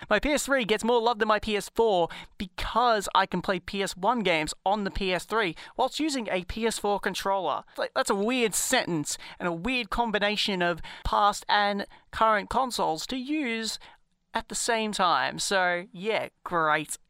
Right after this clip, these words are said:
great stuff. Overall impressions of pax, I loved it. I got to check out some, uh, retro games, actually. I got to go to the retro game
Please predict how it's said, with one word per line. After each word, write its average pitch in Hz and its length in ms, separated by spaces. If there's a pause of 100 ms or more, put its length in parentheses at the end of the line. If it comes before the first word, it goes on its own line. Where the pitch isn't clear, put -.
great 151 380
stuff. - 580
Overall 220 420
impressions 202 380
of 180 60
pax, 175 340
I 165 60
loved 160 360
it. 165 120
I 156 80
got 165 140
to 175 60
check - 280
out 160 240
some, 156 320
uh, 147 140
retro 220 360
games, 143 340
actually. 127 380
I 135 80
got 151 180
to - 60
go 156 180
to 151 120
the 151 80
retro 147 320
game 143 260